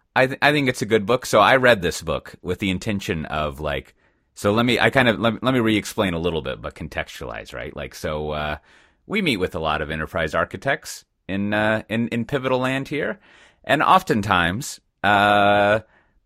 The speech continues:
you, you know, they're not always too thrilled about what's going on. Now, thrilled is a little strong,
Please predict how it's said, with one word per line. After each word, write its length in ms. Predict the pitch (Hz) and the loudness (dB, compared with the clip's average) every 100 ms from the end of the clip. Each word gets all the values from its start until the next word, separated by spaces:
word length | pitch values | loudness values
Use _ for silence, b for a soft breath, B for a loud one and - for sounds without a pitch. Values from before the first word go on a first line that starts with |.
| _ _ - | _ _ -20
you, 240 | - 147 - | -12 -8 -8
you 140 | 151 185 | -8 -2
know, 320 | 151 190 - 143 | 0 0 -4 2
they're 140 | 180 | 4
not 200 | 202 208 | 6 6
always 340 | 165 170 160 | 4 4 0
too 180 | - 160 | -4 -8
thrilled 600 | - - 143 92 69 - _ _ - | -6 0 2 2 0 -10 _ _ -8
about 320 | 82 87 - | -2 0 0
what's 180 | 85 - | -4 -4
going 320 | 87 80 73 | -4 -4 -4
on. 220 | 65 57 78 | -8 -10 -2
Now, 160 | 107 | 0
thrilled 500 | 113 180 185 156 139 | 0 4 6 6 4
is 120 | 113 107 | 2 2
a 60 | |
little 220 | 104 95 | 2 2
strong, 500 | - - 76 67 92 | 0 -2 -2 -2 -6